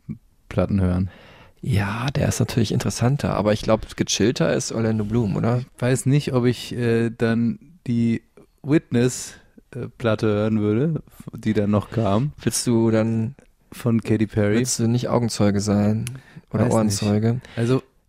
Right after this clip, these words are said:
Speaker 2: Das war wirklich ihr schlechtestes Album, ne?
Speaker 1: Stimmt, wobei Swish Swish haben wir am Anfang schon erwähnt, ne, den Taylor Swift Diss-Track,
Speaker 2: Mhm.
Speaker 1: äh, den f-, find ich doch recht fresh und Chained to the Rhythm fand ich cool.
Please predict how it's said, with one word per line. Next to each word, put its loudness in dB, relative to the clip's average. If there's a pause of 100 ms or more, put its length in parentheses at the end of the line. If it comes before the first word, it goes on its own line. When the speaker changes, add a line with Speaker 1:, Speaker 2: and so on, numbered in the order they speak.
Speaker 2:
Das 2
war 4
wirklich 0
ihr 2
schlechtestes 0
Album, 2
ne? 2
Speaker 1:
Stimmt, 0
wobei 2 (640)
Swish 0
Swish 0
haben 0
wir 2
am 0
Anfang -2
schon -4
erwähnt, 0
ne, 0
den -2
Taylor 0
Swift -2 (160)
Diss-Track, -2
Speaker 2:
Mhm. 0
Speaker 1:
äh, -2
den 2
f-, -10
find -2
ich -6
doch -2
recht -2
fresh 0 (400)
und 0 (600)
Chained 0
to 0
the 2
Rhythm 2
fand 0
ich -10
cool. -2